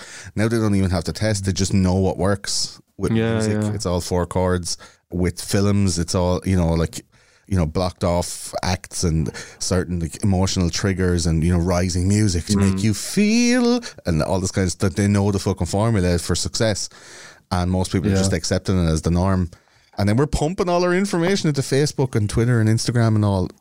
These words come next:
Speaker 1: They know the
Speaker 2: Yeah.
Speaker 1: crack now. It's so much easier to propagandize people.
Speaker 2: Yeah. Well, one of the other things is that, um, there's an author called Robert Greene. I think his most famous book is The Forty-eight Laws of Power.
Speaker 1: Yeah.
Speaker 2: And I've read all of his books, and they're all, like, tomes. And, um,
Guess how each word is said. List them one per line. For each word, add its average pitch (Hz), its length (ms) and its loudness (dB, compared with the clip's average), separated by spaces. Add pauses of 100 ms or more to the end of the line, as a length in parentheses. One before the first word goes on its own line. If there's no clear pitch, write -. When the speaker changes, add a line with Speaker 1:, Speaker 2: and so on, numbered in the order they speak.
(200)
Speaker 1:
They 104 120 2
know 104 300 2
the 107 80 4
Speaker 2:
Yeah. 107 100 2
Speaker 1:
crack 98 320 0
now. 80 260 0
It's - 140 -2
so 110 160 2
much 107 160 0
easier 98 320 2
to - 100 -4
propagandize 87 720 0
people. 82 300 0 (540)
Speaker 2:
Yeah. 117 400 2 (180)
Well, 139 100 0
one 151 140 0
of 139 60 2
the 123 60 2
other 120 140 -2
things 107 300 -4
is 101 140 -4
that, 98 200 0
um, 98 400 -2 (320)
there's 131 160 0
an 123 280 2
author 151 340 -2
called 127 180 -2
Robert 117 340 -2
Greene. 117 480 -2
I 113 40 0
think 135 160 2
his 123 120 2
most 127 220 -2
famous 117 280 -2
book 113 220 -2
is 107 120 -2
The 107 60 -4
Forty-eight 107 480 -2
Laws 107 180 2
of 104 100 -4
Power. 104 380 0 (420)
Speaker 1:
Yeah. 90 140 0 (400)
Speaker 2:
And 127 120 0
I've 131 120 -4
read 117 160 0
all 120 200 2
of 107 40 0
his 104 120 -4
books, 98 300 -2
and 107 100 0
they're 113 120 2
all, 120 160 0
like, 101 280 -2
tomes. 104 520 -4
And, 101 200 0
um, 98 400 0